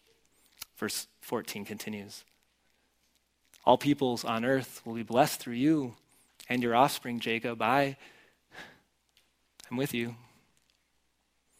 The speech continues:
I'm with you. And I will watch over you wherever you go. And I will bring you back to this land." Um,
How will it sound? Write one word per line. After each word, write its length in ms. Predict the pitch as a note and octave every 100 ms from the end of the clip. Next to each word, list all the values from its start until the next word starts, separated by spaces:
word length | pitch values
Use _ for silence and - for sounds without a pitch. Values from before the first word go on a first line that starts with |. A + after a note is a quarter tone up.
| _ _ _ _ -
I'm 120 | C3
with 180 | C3 B2+
you. 140 | A2+ A2 - _ _ _ _ _ _ _ _ -
And 100 | -
I 60 |
will 140 | C3+ C#3
watch 260 | C3+ B2+
over 240 | B2+ B2 B2+
you 200 | B2 B2
wherever 320 | G2+ G#2+ B2
you 160 | B2 B2+
go. 360 | A#2 G2+ G2+ - _ _ _ _ _ _ _ -
And 120 | G2+
I 80 | G#2+
will 240 | C3 B2+
bring 260 | A2+ A#2+ B2+
you 160 | B2+ B2
back 480 | A#2 C3 C3+ - -
to 140 | C3+
this 240 | A2+ -
land." 460 | A2+ A#2+ A2 G2 G2 - _ _ - _ _
Um, 300 | - A2 G#2+